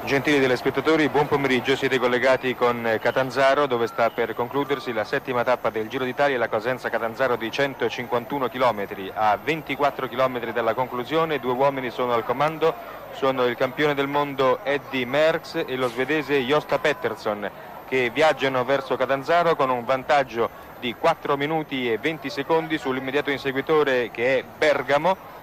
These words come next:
mentre con un ritardo leggermente superiore c'è un gruppetto di cinque uomini con, eh, Gimondi, Casalini, Gianni Motta, Spruit e la maglia rosa Fuente. Con un ritardo di circa cinque minuti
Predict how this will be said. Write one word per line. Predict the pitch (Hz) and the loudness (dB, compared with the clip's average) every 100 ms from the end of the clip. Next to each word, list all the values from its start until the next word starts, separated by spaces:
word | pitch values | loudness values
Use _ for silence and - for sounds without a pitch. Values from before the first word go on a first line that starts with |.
| - | -12
mentre | 127 156 147 143 | -4 -4 -2 0
con | 135 | 2
un | 135 | 2
ritardo | 139 160 147 135 | 2 2 2 2
leggermente | 127 151 143 143 156 139 127 | 0 0 0 0 -2 -4 -6
superiore | 117 147 160 170 175 165 | -4 -2 0 2 2 2
c'è | 156 | 2
un | 143 139 | 0 2
gruppetto | 139 - 160 147 | -2 0 -2 -4
di | 131 | -6
cinque | - 160 156 | -6 -4 -2
uomini | 156 160 151 143 | 2 2 2 -4
con, | 135 143 135 131 | -2 -2 -2 -2
eh, | 123 107 | -2 -2
Gimondi, | - 160 165 165 151 139 | -4 -2 0 0 -4 -2
Casalini, | 156 143 156 151 147 120 | 0 0 0 -2 -4 -2
Gianni | 147 156 151 | 0 0 0
Motta, | 147 143 139 | 0 0 -2
Spruit | 135 - 156 143 - | -4 -2 -2 0 0
e | 135 131 | -2 0
la | 131 | 0
maglia | 139 143 | 2 2
rosa | 139 135 131 | 2 2 0
Fuente. | - 147 107 - - - - - - - - - - | 0 0 0 -6 -10 -12 -20 -20 -20 -20 -18 -18 -4
Con | 120 | 0
un | 135 | 2
ritardo | 135 139 165 147 117 | 0 2 4 4 0
di | 107 110 | -2 -2
circa | 160 147 131 | -4 -2 -2
cinque | - 180 156 | -2 -4 -2
minuti | 185 175 139 - | -2 -2 -2 -4